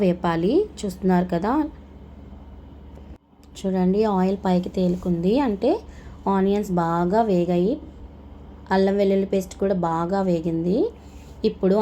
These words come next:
అందులో మనం ఇందాక రెడీ చేసుకున్న టమాటా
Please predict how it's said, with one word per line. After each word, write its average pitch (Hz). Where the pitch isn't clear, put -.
అందులో 180
మనం 196
ఇందాక 185
రెడీ 190
చేసుకున్న 196
టమాటా 190